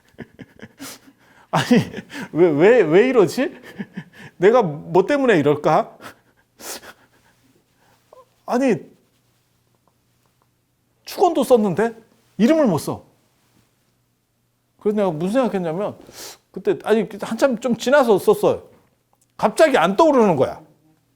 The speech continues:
뭐하고 똑같은 거냐면, 사람을 이렇게 봤는데 얼굴은 아는데 갑자기 이름 안 떠오를 때 있어. 그러니까 아, 가끔 보는 사람 말고 계속 보는 사람도 이름, 이름이 갑자기, 갑자기 안 떠올라.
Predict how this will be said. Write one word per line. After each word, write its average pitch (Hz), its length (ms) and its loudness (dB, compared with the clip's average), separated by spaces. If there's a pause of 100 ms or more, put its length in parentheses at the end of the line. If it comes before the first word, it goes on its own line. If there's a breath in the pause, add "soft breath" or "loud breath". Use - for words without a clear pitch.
(440)
뭐하고 247 320 2
똑같은 247 300 0
거냐면, 202 340 2
사람을 247 380 2
이렇게 185 160 0
봤는데 208 380 0
얼굴은 277 460 4
아는데 202 340 2
갑자기 247 320 2
이름 214 160 0
안 170 140 2
떠오를 269 260 4
때 202 100 4
있어. 143 320 -2 (680)
그러니까 175 280 -2 (800 loud breath)
아, - 80 -6
가끔 - 460 0
보는 226 180 4
사람 214 220 0
말고 160 600 2 (240)
계속 208 300 2
보는 233 280 4
사람도 240 800 4 (600 soft breath)
이름, 277 440 0
이름이 269 280 0
갑자기, 240 360 2 (300)
갑자기 302 280 2
안 254 120 4
떠올라. 240 440 4